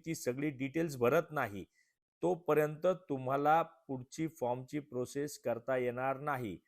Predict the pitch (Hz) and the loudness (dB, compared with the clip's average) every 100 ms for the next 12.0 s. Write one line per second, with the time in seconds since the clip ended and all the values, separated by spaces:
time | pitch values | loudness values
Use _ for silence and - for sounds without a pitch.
0 | _ _ - 123 131 139 139 127 139 139 | _ _ -12 -4 0 0 0 -6 -6 -2
1 | 131 123 117 123 120 127 135 139 131 98 | 0 0 2 2 2 0 -2 -2 -6 -6
2 | 85 - _ _ 131 151 131 127 143 147 | -12 -16 _ _ -2 0 0 0 0 0
3 | 135 139 135 131 135 147 156 - 110 101 | 0 0 -2 -2 2 0 0 -6 -8 -2
4 | 123 139 - 117 113 120 120 120 117 131 | 0 0 -4 -8 -6 -4 0 0 0 -4
5 | 123 123 98 98 120 - _ _ _ 170 | 0 0 0 -4 -8 -12 _ _ _ -4
6 | 147 131 143 131 117 104 92 76 - _ | -4 0 0 2 2 2 -2 -6 -18 _
7 | _ _ _ _ _ _ _ _ _ 95 | _ _ _ _ _ _ _ _ _ -6
8 | 127 127 135 170 135 156 156 127 139 151 | -6 -4 -2 0 2 0 -4 -2 -2 0
9 | 110 117 147 151 147 139 107 90 120 131 | -2 2 0 0 0 0 0 -2 -8 -2
10 | 139 151 156 - _ _ _ 101 123 139 | 2 2 2 -2 _ _ _ -2 0 0
11 | 123 120 143 143 120 127 _ 139 143 | -2 0 -2 0 -4 -6 _ -4 -4